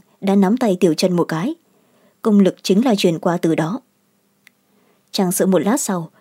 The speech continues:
chất độc băng hỏa thất trùng tiên phát tác, chàng lại sẽ mất đi khả năng chiến đấu, còn Tiểu Trần sẽ bằng tuyết thông minh, nhưng mà chưa từng học qua võ công, có công lực cũng sẽ không biết vận dụng, không thể nào chuyển hóa thành võ lực.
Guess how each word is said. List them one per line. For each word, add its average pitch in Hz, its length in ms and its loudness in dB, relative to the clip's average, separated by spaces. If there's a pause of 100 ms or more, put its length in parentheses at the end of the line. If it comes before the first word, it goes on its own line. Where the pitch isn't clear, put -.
chất 269 180 -4
độc 190 140 4
băng 196 200 2
hỏa 185 200 2
thất 294 200 -2
trùng 175 180 2
tiên 185 180 4
phát - 260 -4
tác, 262 200 -4 (260)
chàng 185 180 0
lại 151 100 0
sẽ 190 160 0
mất 262 180 0
đi 208 120 2
khả 175 160 -2
năng 175 200 0
chiến 196 220 0
đấu, 190 240 -2 (300)
còn 180 160 0
Tiểu 175 160 4
Trần 180 260 0 (140)
sẽ - 180 -4
bằng 202 220 0 (280)
tuyết 277 200 2
thông 190 220 2
minh, 175 180 0 (380)
nhưng 226 160 6
mà 214 80 6
chưa 254 180 4
từng 202 160 2
học 170 200 -2
qua 185 140 2
võ 190 200 2
công, 180 280 0 (480)
có 196 140 0
công 208 220 4
lực 175 260 0
cũng 196 120 2
sẽ 226 120 0
không 220 200 2
biết 294 180 0
vận 202 200 0
dụng, 175 200 0 (380)
không 240 220 2
thể 202 120 2
nào 175 140 2
chuyển 170 220 0
hóa 185 220 0
thành 202 180 0
võ 196 180 2
lực. 214 200 4